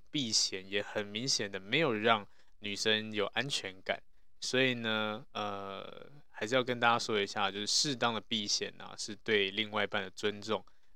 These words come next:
对，这件事情其实很重要的。那不管是见谁啦，反正是异性啦，我们就不要刻意去做到这种会让人家不舒服的事情。而且尤其这，你的女朋友都跟你讲说，“我不喜欢了”，而且还是前女友，哇，更敏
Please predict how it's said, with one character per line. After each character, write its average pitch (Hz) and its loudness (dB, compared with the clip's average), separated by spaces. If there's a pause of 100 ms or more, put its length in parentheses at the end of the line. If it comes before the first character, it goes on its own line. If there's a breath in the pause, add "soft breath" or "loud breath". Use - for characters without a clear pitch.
对， 95 -2
这 156 4
件 139 2
事 123 0
情 98 -4
其 - -8
实 101 -10
很 95 -10
重 98 -4
要 92 -4
的。 - -14
那 107 -2
不 147 0
管 104 2
是 104 -8
见 107 -2
谁 95 0
啦， 98 2
反 104 -2
正 120 -4
是 - -10
异 127 -4
性 104 2
啦， 92 -10
我 95 -10
们 98 -16
就 110 -2
不 104 -2
要 98 2 (400 soft breath)
刻 151 8
意 135 4
去 127 0
做 127 4
到 117 6
这 113 0
种 104 2
会 110 0
让 110 2
人 98 -8
家 101 0
不 117 -4
舒 110 -4
服 101 -8
的 95 -10
事 98 -10
情。 98 -10
而 117 2
且 120 -2
尤 104 2
其 107 -2
这， 139 4 (160)
你 107 -10
的 104 4
女 107 0
朋 131 0
友 143 4
都 139 4
跟 131 4
你 123 -4
讲 104 0
说 107 0
，“我 104 2
不 143 -2
喜 - 4
欢 101 0
了”， 104 -14
而 120 -2
且 123 -2
还 - -2
是 135 -6
前 127 6
女 131 -2
友， 123 4 (400 loud breath)
哇， 107 0
更 120 2
敏 95 -12